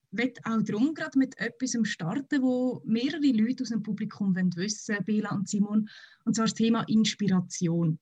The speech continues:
Ihr habt jetzt schon ein bisschen angetönt, was euch das letzte Mal so gefallen hat an Serien. Sam, mich würde noch wundern, wie fest lasst ihr euch da inspirieren für euch Schaffen, André? Bücher, wenn ihr etwas schaut? Simon, wie sieht das bei dir aus?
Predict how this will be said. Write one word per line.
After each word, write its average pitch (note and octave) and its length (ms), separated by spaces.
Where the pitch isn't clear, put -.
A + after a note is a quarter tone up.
Ihr G#3+ 80
habt B3 100
jetzt B3+ 120
schon B3 100
ein A#3 40
bisschen A3+ 140
angetönt, B3+ 560
was G3 160
euch C4 280
das - 140
letzte A3 500
Mal A3 280
so G#3 260
gefallen A#3+ 480
hat B3 140
an - 80
Serien. G#3+ 520
Sam, B3 240
mich G3+ 180
würde G#3 180
noch G#3 120
wundern, C#4 400
wie A#3 160
fest A#3 320
lasst A3 260
ihr A3 120
euch - 140
da F#3+ 400
inspirieren A3 760
für A3 80
euch C4 260
Schaffen, C4 400
André? A#3 500
Bücher, A#3 460
wenn G#3 140
ihr A3 80
etwas A3 360
schaut? A3+ 460
Simon, G#3+ 280
wie F#3+ 120
sieht A3 160
das B3+ 180
bei B3+ 80
dir A#3 280
aus? D#3 300